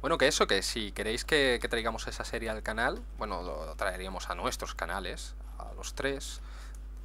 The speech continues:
pues, eh, dejadlo en la caja de comentario, qué os parece esa idea, y en breve, pues, lo veréis por nuestros canales.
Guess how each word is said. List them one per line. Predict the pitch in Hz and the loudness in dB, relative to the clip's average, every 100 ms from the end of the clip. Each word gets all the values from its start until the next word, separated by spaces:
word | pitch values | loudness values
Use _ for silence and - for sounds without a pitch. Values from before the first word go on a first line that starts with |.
| - - - - | -12 -12 -12 -4
pues, | 104 92 - | -2 0 -2
eh, | 98 92 92 90 | 0 0 0 -2
dejadlo | 87 - 120 123 | -6 -4 -2 -2
en | 117 | -2
la | 113 | -4
caja | 110 101 104 | -4 -2 -2
de | |
comentario, | 101 104 98 120 156 185 185 | -2 -6 0 0 2 0 0
qué | 104 | -4
os | |
parece | - 104 107 - | -2 -2 -2 -4
esa | 98 - | -4 -6
idea, | 104 139 185 - - - - - - - - - 110 | -4 -2 -4 -6 -12 -12 -12 -12 -10 -10 -10 -8 -6
y | |
en | 101 | -4
breve, | 98 101 120 | 0 2 2
pues, | 127 - | 0 -2
lo | 95 | 0
veréis | 87 107 110 - - | 0 0 -2 -4 -4
por | - | -6
nuestros | 92 90 - - | -6 -6 -6 -6
canales. | 185 98 - - - | -2 -2 -4 -8 -10